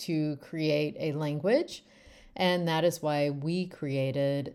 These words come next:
the Quechua language. Now, the Quechua language, in terms of, like, the actual name, uh, the name we came up with. They just wanted a language for these, you know,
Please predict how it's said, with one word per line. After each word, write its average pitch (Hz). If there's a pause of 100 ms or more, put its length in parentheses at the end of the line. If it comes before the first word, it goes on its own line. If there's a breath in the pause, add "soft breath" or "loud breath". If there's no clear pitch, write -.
the 156
Quechua 135
language. 131
Now, 139
the 156
Quechua 151 (160)
language, 208
in 180
terms 170
of, 156
like, 147
the 160
actual 143
name, 160 (420 loud breath)
uh, 160
the 170
name 160
we 151
came 143
up -
with. 123
They 156
just 151
wanted 147
a 143
language 139
for -
these, 135 (1040)
you 143
know, 135